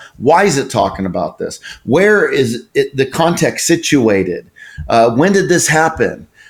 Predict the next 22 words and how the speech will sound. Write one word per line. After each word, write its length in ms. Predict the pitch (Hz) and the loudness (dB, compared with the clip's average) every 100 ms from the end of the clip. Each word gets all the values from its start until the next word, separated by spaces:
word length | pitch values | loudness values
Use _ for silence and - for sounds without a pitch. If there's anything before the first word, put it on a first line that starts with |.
| _ | _
Uh, 220 | - 104 | -2 -2
how 480 | - 139 180 180 170 | 0 2 2 4 2
does 320 | 139 156 143 | 2 2 2
this 240 | 135 147 - | 2 0 0
passage 480 | 151 135 139 139 120 | 0 0 0 -2 -2
apply 340 | - 135 135 | -2 0 2
to 100 | 135 | 2
me 140 | 131 | 2
today? 540 | 120 131 113 120 98 - - - - | 0 0 2 2 -2 -8 -18 -20 -8
So 160 | - 156 | 0 2
these 220 | 185 185 | 2 2
are 80 | 175 | 0
some 200 | 147 123 | 0 2
great 240 | 123 117 | 2 0
questions. 440 | - 104 - 131 131 | -2 -2 -2 -6 -2
People 240 | 160 151 | 0 0
could 220 | 143 117 | -4 -2
take, 260 | 147 127 - | 0 0 0
like, 220 | 117 113 | -2 0
Proverbs 440 | 123 127 131 123 | 0 2 0 -2
chapter 300 | - 123 - | -2 -2 -2
twenty-three 800 | 117 135 123 117 120 123 135 156 | -4 -2 -2 -2 -2 0 0 0